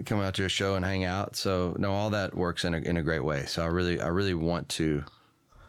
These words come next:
they are more important. So that, that, that's always been a thing with me. Music has always been the most f-, fun thing I get to do and the best way I can make a living, but it's never been, like, my life. If it is, I would go nuts because bad things happen every day with songs or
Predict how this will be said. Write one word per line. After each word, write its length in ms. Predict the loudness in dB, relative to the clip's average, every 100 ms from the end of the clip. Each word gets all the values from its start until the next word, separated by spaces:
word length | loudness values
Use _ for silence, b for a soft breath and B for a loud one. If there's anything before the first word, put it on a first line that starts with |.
| B B B B
they 140 | -2 0
are 80 | 2
more 180 | 2
important. 480 | 2 0 0 0 -2
So 140 | 0 0
that, 120 | 2
that, 180 | 0 0
that's 180 | 0 2
always 160 | 0
been 140 | 2 0
a 60 |
thing 120 | 0 2
with 80 |
me. 60 | 2
Music 320 | 2 2 0
has 140 | 0 2
always 180 | 0
been 160 | 2 2
the 60 | 2
most 240 | 0 -2
f-, 120 | -12 -20 B B B B B
fun 480 | -4 -2 0 0 -2 _ _ -16 -6
thing 180 | -2 0
I 60 |
get 140 | 0 -2
to 80 |
do 200 | 0 0
and 80 | 2
the 60 | 0
best 220 | 0 0
way 160 | 0 0
I 80 |
can 120 | 0 0
make 140 | 0
a 40 |
living, 220 | 0 2 2
but 100 | 0
it's 140 | -2
never 220 | -2 0
been, 220 | 0 0 0
like, 340 | 0 -4 -10 -20 _ _ B B B B
my 100 | -4
life. 400 | -2 -2 -4 -6
If 120 | -4 0
it 100 | 0
is, 220 | 0 0
I 80 | 0
would 160 | 0
go 140 | 0 2
nuts 420 | 2 0 -4 -8
because 340 | -4 -2 -2
bad 320 | -4 -2 -2
things 200 | -2 -2
happen 200 | -2 0
every 200 | 0 0
day 160 | 0 0
with 180 | 0 -2
songs 400 | 0 0 0 0
or 200 | -2